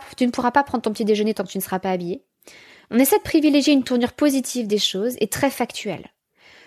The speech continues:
Pourquoi ? Parce que ça nous permet de nous détacher émotionnellement de la situation. Euh, parce que le souci, c'est que si l'on s'investit trop émotionnellement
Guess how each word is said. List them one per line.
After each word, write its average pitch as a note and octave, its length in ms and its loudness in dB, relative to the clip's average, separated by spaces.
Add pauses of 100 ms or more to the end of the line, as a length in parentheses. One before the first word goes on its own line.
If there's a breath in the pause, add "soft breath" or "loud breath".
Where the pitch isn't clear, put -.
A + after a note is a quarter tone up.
(220 soft breath)
Pourquoi ? D#4 560 4
Parce C4+ 180 0
que C4 100 0
ça B3+ 100 2
nous B3 100 2
permet B3 300 4
de A#3+ 100 2
nous G#3+ 120 0
détacher G#3 720 0
émotionnellement F#3+ 720 0 (280)
de F#3+ 80 -4
la F3 100 2
situation. F3 600 -6 (1120 loud breath)
Euh, E3+ 340 -6 (680)
parce G#3+ 160 2
que C4 100 2
le D#4+ 100 6
souci, C4 380 2
c'est A#3 140 -2
que A3 100 0
si - 140 -2
l'on C#4 100 4
s'investit C#4 480 2
trop D#4 340 4
émotionnellement F3+ 680 0